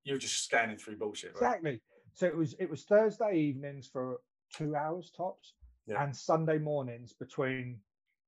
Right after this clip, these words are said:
Speaker 2: eight thirty and half past one, you know? And I wouldn't even look at my phone. It was not even
Speaker 1: Yeah.
Speaker 2: registering in my head.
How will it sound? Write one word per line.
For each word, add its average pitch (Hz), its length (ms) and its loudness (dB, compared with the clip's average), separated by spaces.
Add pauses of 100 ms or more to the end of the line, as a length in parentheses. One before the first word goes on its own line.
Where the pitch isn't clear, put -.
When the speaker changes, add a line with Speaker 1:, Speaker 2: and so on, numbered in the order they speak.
(520)
Speaker 2:
eight 160 220 4
thirty 131 640 -2 (120)
and 120 380 -4 (240)
half 135 160 -2
past - 200 -8
one, - 100 -16 (600)
you 127 100 4
know? 156 160 10 (300)
And 170 160 4
I 185 40 10
wouldn't 208 260 6
even 175 280 4
look 180 200 4
at 160 80 -6
my 147 120 0
phone. 139 400 2
It 135 140 -6
was 143 100 -2
not 196 300 4
even 160 400 0 (200)
Speaker 1:
Yeah. 151 100 10
Speaker 2:
registering 135 520 4
in 135 80 -4
my 135 120 0
head. 151 200 4